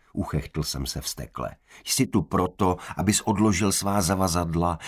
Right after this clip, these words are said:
a podnikl cestu do svého nitra,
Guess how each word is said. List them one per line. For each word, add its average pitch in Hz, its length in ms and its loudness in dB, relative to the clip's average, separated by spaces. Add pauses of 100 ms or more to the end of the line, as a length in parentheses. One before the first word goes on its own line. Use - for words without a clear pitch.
(100)
a - 80 0
podnikl 113 440 4
cestu 110 420 -2
do 104 100 2
svého 101 400 4
nitra, 92 640 2